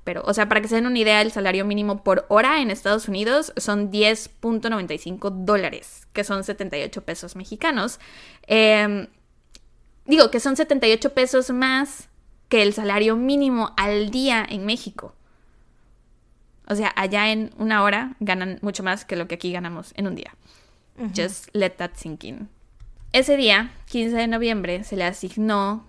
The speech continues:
Speaker 1: que fuera de copiloto de un camionero llamado Michael Ford en una ruta de entrega de comida nocturna a Miami. Hicieron una entrega en Lakeland, otra en Winter Haven y luego se detuvieron en el mini mercado Town Star en Footscroft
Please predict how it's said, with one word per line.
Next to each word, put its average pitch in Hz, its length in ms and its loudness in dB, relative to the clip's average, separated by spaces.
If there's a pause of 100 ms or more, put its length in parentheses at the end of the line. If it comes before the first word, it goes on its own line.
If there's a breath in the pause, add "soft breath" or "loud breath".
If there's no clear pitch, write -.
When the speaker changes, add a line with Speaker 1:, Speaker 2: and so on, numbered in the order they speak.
Speaker 1:
que 175 360 -6
fuera 180 560 2
de 185 140 -2
copiloto 190 520 0
de 190 80 -2
un 190 80 -4
camionero 196 440 0
llamado 180 400 -2
Michael 180 400 -4
Ford 190 300 0 (100)
en 196 100 -2
una 185 200 -2
ruta 190 240 -4
de 196 60 -2
entrega 202 380 0
de 185 100 -4
comida 170 300 -4
nocturna 175 540 -10 (100)
a 254 80 -4
Miami. 277 400 -4 (500 soft breath)
Hicieron 196 360 -2
una 220 100 0
entrega 240 500 2
en 220 220 -2
Lakeland, 233 640 0
otra 196 340 -2
en 190 180 -6
Winter 247 300 0
Haven 226 500 0
y 214 100 -2
luego 196 240 2
se 202 120 -4
detuvieron 196 580 0
en 214 140 -2
el 214 100 -4
mini 220 200 -4
mercado 185 480 -4
Town 185 380 -6
Star 247 500 2 (320 loud breath)
en 214 240 -2
Footscroft - 960 -4